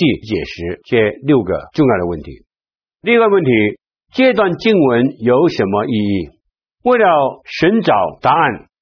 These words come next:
我们建议有下面几个的步骤。请大家不要感觉到，哎呀，这些不是你以前提过吗？我相信很多是我以前提过的，但是我们把它放在每个问题里面的时候，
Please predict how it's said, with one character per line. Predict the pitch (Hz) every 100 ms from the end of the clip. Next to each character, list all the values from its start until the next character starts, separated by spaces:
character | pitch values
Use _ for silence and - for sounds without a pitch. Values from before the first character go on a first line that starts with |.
| _ -
我 | 131 151
们 | 147 147 151 -
建 | - 247
议 | 196 139 120 113
有 | 110 139
下 | 147 - 185 165
面 | 143 139 110 98
几 | - 127 113
个 | 139
的 | 120 107 95
步 | 120
骤。 | 98 98 71 _ _ _ _ _ -
请 | - 143
大 | 185 170
家 | 151 143
不 | 139
要 | 151
感 | 131 110
觉 | 104
到， | 117 113 101 - _
哎 | -
呀， | 156 139 - _ _
这 | -
些 | 170 175
不 | 170
是 | 143
你 | 160 143
以 | 127
前 | 139
提 | 135 127 139
过 | 147
吗？ | 135 123 120 104 - _ _ _
我 | 131 127 127
相 | 196
信 | 190
很 | 143 113
多 | 127
是 | -
我 | 123 95
以 |
前 | 87 101
提 | - 92
过 | - 85
的， | - _ _ _ _ _
但 | - 208
是 | - 190 147 - _ _ _
我 | - 143
们 | 151 180
把 | 151
它 | 135 143 143
放 | 165
在 | 143 135
每 | 110
个 | 123
问 | 196 226
题 | 135 131
里 | 110
面 | 104 101
的 |
时 | 92
候， | 92